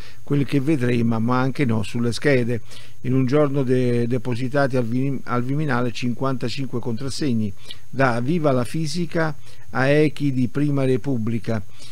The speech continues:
pli di cipri, insomma, strampalati, improbabili, comici, dal movimento delle mamme ai nazisti veri, ma non avranno le firme questi qua, meno male.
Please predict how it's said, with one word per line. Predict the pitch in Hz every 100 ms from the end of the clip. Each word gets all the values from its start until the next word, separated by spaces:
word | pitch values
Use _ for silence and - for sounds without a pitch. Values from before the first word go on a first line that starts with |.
| - - -
pli | - 131 143
di | 117 120
cipri, | - 143 131 - 127 131
insomma, | 104 113 110 107 110 - - - -
strampalati, | - 139 131 120 135 143 127 123
improbabili, | 113 123 120 139 120 120 113
comici, | 151 131 120 107 117
dal | 113 120
movimento | 120 131 151 147 143
delle | 127 127
mamme | 123 151 151 147 135 135
ai | 127 127
nazisti | 127 120 117 135 110 - 120
veri, | 127 123 113 120 127 - - - -
ma | 127 139 131 143
non | 135 135 131 127 131 -
avranno | 131 113 98 104 113
le | 110
firme | - 101 92 101
questi | 98 98 107
qua, | 98 92 -
meno | 165 117
male. | 101 87 87